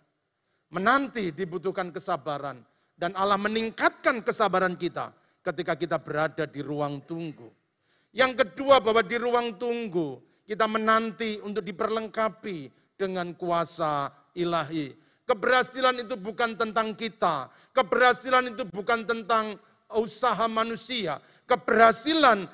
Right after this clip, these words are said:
itu adalah karya Tuhan bersama-sama dengan kita.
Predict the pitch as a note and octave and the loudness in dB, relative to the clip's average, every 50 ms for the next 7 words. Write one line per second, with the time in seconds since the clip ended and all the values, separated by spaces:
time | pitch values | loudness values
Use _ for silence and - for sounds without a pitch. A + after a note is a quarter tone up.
0 | - _ - A#3+ A3 - B3 B3 A#3+ A#3 F#3+ A3 G#3+ A3 G#3+ G#3+ - A#3+ B3+ C4 | -18 _ -10 -10 -10 -4 2 2 2 4 4 4 2 2 2 0 2 2 2 2
1 | C4 B3 C4 C4 F#3 - - F4 F4 E4+ - - G#3+ G#3 F#3 F3 E3 - _ _ | 4 4 4 4 2 0 0 2 2 2 2 2 2 0 0 0 -8 -14 _ _
2 | - - G#3+ G3+ F#3+ - - C#4+ D#4+ D4+ C4+ A#3 G#3+ - A#3+ A3 G#3 G#3 G3+ G3+ | -2 0 0 0 0 2 4 6 6 6 6 2 0 2 0 0 0 0 -2 -2
3 | G3 G3 G3 G3 F#3 - C4 A#3+ - - D3+ B2+ A#2 - | -2 -2 -4 -4 -4 -6 -6 -6 -4 -6 -6 -6 -8 -10